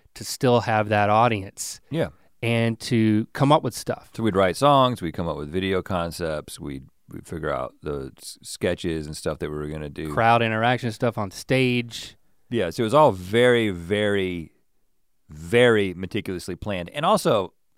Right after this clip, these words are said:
Speaker 2: there was a lot of anxiety. Like, I was having a great time, but I just remember,
Speaker 1: Mm-hmm.
Speaker 2: it's funny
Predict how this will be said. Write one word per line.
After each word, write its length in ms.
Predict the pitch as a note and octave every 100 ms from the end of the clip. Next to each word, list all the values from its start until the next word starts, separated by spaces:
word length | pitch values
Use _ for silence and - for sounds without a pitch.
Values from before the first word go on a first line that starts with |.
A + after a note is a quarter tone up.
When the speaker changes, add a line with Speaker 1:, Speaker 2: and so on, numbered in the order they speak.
| _ _
Speaker 2:
there 60 | A2
was 100 | B2
a 60 | B2+
lot 400 | A#2+ C3 C3 A#2+
of 100 | G#2+
anxiety. 680 | G2 F2+ F2+ G2 F2 E2 -
Like, 240 | A2 F#2+ _ _ _ _ _ _ _ _ _ _ _ _
I 80 | D3
was 100 | E3+
having 220 | F#3+ D3
a 20 | G2+
great 340 | G#2+ A#2+ G#2+
time, 480 | A2+ A2 A#2 E3 D3+ -
but 360 | F#2 A2+ G#2 _ _ _ _ _ _ _ _ _ -
I 80 | D#3+
just 140 | E3+
remember, 640 | D#3 B2+ B2+ A#2 A2 G2 E2+ - -
Speaker 1:
Mm-hmm. 200 | B2 G#2+ F#2 _ _
Speaker 2:
it's 160 | D#3 -
funny 440 | - F3+ F#3 C#3